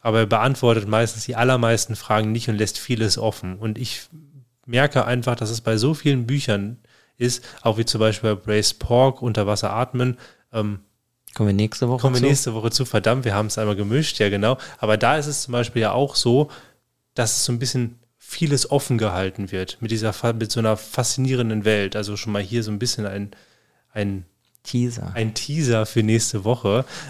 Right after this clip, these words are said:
Speaker 1: ähm, auch ein Buch, was euch wahrscheinlich sehr gut gefallen würde und ich merke einfach, dass es toll ist, wenn diese Fragen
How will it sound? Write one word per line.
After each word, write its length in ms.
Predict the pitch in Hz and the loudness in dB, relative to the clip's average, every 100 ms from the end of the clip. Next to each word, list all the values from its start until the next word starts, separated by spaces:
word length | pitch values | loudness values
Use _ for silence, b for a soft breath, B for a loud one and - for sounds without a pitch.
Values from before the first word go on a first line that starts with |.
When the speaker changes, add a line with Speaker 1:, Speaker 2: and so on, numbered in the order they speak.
| 117 | -2
Speaker 1:
ähm, 320 | 113 107 107 - | 0 0 -2 -2
auch 140 | 123 131 | 2 4
ein 140 | 120 | 4
Buch, 140 | 120 - | 2 0
was 120 | 110 | 0
euch 140 | 107 | -2
wahrscheinlich 340 | - 104 107 98 | -4 -2 -4 0
sehr 160 | 117 117 | 0 0
gut 160 | 117 | -2
gefallen 480 | - - 117 117 101 | -6 -2 0 2 0
würde 340 | 98 95 117 120 B B - | -2 0 0 -2 B B -6
und 280 | 113 - - _ _ _ _ | -2 -2 -4 _ _ _ _
ich 160 | - - | -6 0
merke 220 | 139 147 | 2 4
einfach, 140 | 123 | 2
dass 120 | 120 | 0
es 180 | 110 - - | -2 -6 -6
toll 300 | - 139 123 | 2 2 2
ist, 400 | 104 92 - - | -4 -4 -6 -6
wenn 180 | 110 107 | -4 -2
diese 320 | 107 107 104 | -2 -2 -2
Fragen 920 | 95 - - - 107 110 107 107 107 | -4 -10 -10 -2 2 2 0 -4 -6